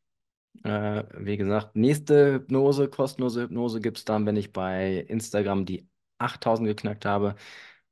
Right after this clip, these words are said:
Das waren ja jetzt, ja, ein paar Leute. Vielleicht habt ihr zwischendurch schon was, ähm, gemacht und dann sehen wir uns bald wieder. Und diese Hypnose werde ich dann in Zukunft, äh, auf YouTube hochladen.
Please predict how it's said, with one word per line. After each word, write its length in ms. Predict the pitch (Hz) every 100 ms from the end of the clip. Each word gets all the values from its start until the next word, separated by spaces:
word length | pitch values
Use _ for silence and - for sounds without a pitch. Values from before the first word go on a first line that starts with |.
| -
Das 280 | 92 85 90
waren 100 | 90
ja 80 |
jetzt, 260 | 87 85 -
ja, 180 | 92 87
ein 100 | 87
paar 140 | -
Leute. 300 | 90 98 101
Vielleicht 420 | 90 87 85 - -
habt 240 | 90 -
ihr 120 | 87
zwischendurch 520 | - 90 87 90 90
schon 340 | - 87 87 85
was, 520 | 90 85 - - - _ _ - _ _ -
ähm, 540 | 90 87 82 82 85 _ _ _ _ _ _ _
gemacht 500 | - 82 113 - -
und 100 | -
dann 200 | 82 80
sehen 220 | 78 87 82
wir 160 | 78
uns 140 | - -
bald 240 | 73 73
wieder. 240 | 76 69 - - -
Und 180 | 107 95
diese 260 | 139 143
Hypnose 500 | 127 123 120 113 110 87
werde 340 | 95 98 98
ich 220 | - -
dann 240 | 87 85 80
in 220 | 82 78
Zukunft, 720 | - 107 104 92 87 - -
äh, 420 | - 82 82 80 -
auf 200 | - 76
YouTube 400 | 101 - 82 -
hochladen. 460 | 104 - 85 87